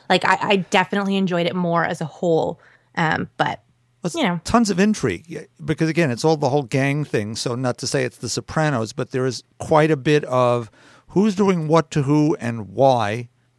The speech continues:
Speaker 2: and is there another reason they're doing what they're doing?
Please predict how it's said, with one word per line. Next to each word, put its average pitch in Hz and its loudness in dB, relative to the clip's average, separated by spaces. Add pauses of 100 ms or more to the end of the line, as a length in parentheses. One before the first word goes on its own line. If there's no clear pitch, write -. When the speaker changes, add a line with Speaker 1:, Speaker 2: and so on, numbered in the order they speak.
(680)
Speaker 2:
and 127 -4
is 143 -2
there 147 6
another 156 4
reason 110 0
they're 107 -4
doing 101 -4
what 95 -10
they're 107 -4
doing? 95 -10